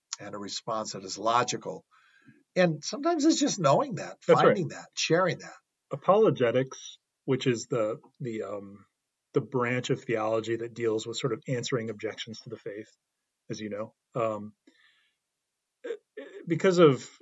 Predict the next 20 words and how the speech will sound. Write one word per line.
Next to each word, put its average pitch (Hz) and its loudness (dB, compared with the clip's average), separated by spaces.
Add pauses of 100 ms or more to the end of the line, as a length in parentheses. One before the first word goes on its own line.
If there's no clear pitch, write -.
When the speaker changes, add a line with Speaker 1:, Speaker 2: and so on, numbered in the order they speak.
(140)
Speaker 2:
the 135 2
internet 147 4 (760)
and 113 -8
the 110 -12
proliferation 127 0
of 113 -8
sources, 127 -2
there's 208 0
a, 220 2
there's 208 0
a 185 4
lot 117 0
of 113 -2
good 117 -2
stuff - -6
out 110 -6
there, 110 -2
and 135 -6
it's 135 -4
almost 202 2